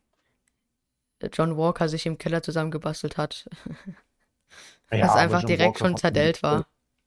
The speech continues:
Speaker 2: John Walker hat den, hat mir in der Folge sehr gut gefallen.
Speaker 1: Mm-hmm. Der war da schon echt nice.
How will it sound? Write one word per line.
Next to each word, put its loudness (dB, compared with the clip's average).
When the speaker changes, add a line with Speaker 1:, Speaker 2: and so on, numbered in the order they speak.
Speaker 2:
John -2
Walker -4
hat -10
den, -6
hat -10
mir -4
in -4
der -8
Folge -6
sehr -6
gut -10
gefallen. -10
Speaker 1:
Mm-hmm. -6
Der 4
war 2
da -2
schon -6
echt -8
nice. -8